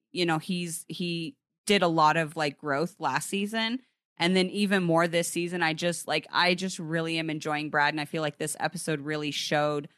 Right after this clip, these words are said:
a lot of what he's capable of, both, you know, socially, um, physically. And by socially, I mean, like, in the party. I don't mean his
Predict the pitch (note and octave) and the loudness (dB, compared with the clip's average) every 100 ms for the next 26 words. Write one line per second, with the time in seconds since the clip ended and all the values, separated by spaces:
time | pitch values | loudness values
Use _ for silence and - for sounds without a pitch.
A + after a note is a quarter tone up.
0 | _ _ - E3+ E3 G3+ G#3+ G3 E3+ - | _ _ 0 6 6 6 2 0 0 0
1 | E3+ E3 F3 E3 E3+ E3 E3 E3 D#3 D3+ | 2 2 0 0 2 2 0 -4 -2 -2
2 | D3+ _ _ _ _ _ _ - D#3 C3+ | -6 _ _ _ _ _ _ -2 0 0
3 | A#2+ C3 _ - B3 A#3 - G#3+ G#3+ G#3 | -4 -8 _ 0 4 4 4 0 0 0
4 | G#3 - _ _ _ D#3 D#3+ D3+ C#3+ C#3+ | -2 -8 _ _ _ 4 4 4 4 0
5 | D3+ - - - - F#3+ G3 G3+ G3 F3+ | -4 -10 -12 -4 2 4 4 0 0 2
6 | F3 F3+ - - F3 E3 D#3+ G3 F#3 F#3 | 2 -2 -6 -4 0 2 4 2 0 -2
7 | E3+ D3+ D3+ D3+ C#3+ - E3 D3 C#3+ C#3 | -2 -2 -2 -4 -6 -4 -2 0 0 0
8 | B2+ A#2+ C3 C#3 D3+ D3 C#3+ C#3+ C3+ | 0 0 -4 -4 -2 -2 -2 -4 -4